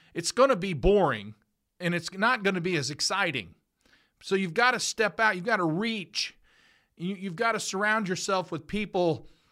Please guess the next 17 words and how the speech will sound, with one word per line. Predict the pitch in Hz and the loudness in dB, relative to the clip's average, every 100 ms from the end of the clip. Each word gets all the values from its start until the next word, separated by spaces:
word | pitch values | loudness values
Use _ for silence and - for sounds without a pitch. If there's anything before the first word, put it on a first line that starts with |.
| _ | _
smarter | - 196 233 247 233 202 | -10 -2 4 4 4 2
than | 185 | 0
you, | 190 226 226 180 160 | -2 -2 0 0 0
and | 165 170 | -2 -4
you | |
gotta | 175 208 | -2 -2
surround | 185 190 202 220 196 | -4 -2 0 0 0
yourself | 180 196 165 | 0 0 -2
with | 151 | -4
people | - 196 175 | -4 -2 2
who | 180 | 2
will | 165 | 2
challenge | - - 233 240 240 196 151 | -2 -2 0 0 2 0 0
you | 165 | -2
to | |
be | 143 151 | -2 -2
better. | 160 165 123 - | 0 0 -2 -8